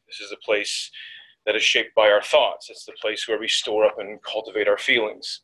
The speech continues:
It's the generator of the very words that we say. All of this flows from the heart, from the command center.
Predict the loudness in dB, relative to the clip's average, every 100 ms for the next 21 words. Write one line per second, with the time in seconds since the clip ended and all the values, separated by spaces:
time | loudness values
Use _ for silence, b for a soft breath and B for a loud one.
0 | _ -20 -20 -12 0 2 4 2 2 0
1 | -2 -4 -2 -2 0 0 -2 -10 -6 2
2 | 4 4 0 -10 B B B B B 4
3 | 4 4 0 -4 -2 -2 4 4 4 2
4 | -2 0 2 4 6 6 2 -16 _ _
5 | -10 -10 -14 -10 -6 -4 -6 -14 -20